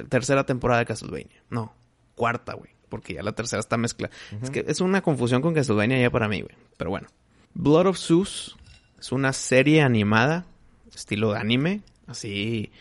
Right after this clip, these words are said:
Speaker 1: eh, como la conocemos, tema mitológico, sangriento,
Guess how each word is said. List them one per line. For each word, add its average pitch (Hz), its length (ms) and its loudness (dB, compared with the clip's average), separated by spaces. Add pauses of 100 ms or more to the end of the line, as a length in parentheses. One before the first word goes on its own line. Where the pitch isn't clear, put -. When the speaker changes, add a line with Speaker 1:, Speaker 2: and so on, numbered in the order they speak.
(480)
Speaker 1:
eh, 55 720 -8
como 110 220 0
la 104 120 -2
conocemos, 139 960 0
tema 120 200 2
mitológico, 123 1120 4
sangriento, 120 1080 2